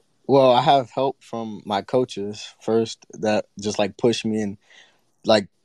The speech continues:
just prove to me that I can be better and I can get way better at this, at baseball and any other sport. Like, for basketball, I didn't play for long, but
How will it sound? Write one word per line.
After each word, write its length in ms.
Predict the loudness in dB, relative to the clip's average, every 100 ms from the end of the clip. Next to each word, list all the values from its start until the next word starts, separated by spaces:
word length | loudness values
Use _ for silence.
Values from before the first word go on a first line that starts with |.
| _ _ -4
just 240 | -4 -2
prove 240 | 0 2 2
to 80 |
me 140 | 2 2
that 140 | 2
I 80 | 0
can 140 | -2
be 120 | -4 -4
better 340 | 0 0 0
and 100 | -2
I 60 | -6
can 120 | -4
get 160 | -4 -2
way 180 | -2
better 300 | -2 -2 -2
at 100 | -2
this, 200 | -4 -10 -6
at 180 | -6 -2
baseball 520 | -2 -2 -4 -4 -4
and 140 | -6 -4
any 240 | -2 0
other 160 | 0 -2
sport. 380 | -4 -4 -4 -6 _ _ _ _ _
Like, 360 | 0 0 -2 -12 -14
for 160 | -2 0
basketball, 800 | 4 4 2 -2 0 2 0 2
I 80 | 2
didn't 160 | 2 0
play 160 | -2
for 160 | -2 -6
long, 320 | -6 -6 -8
but 280 | -10 -10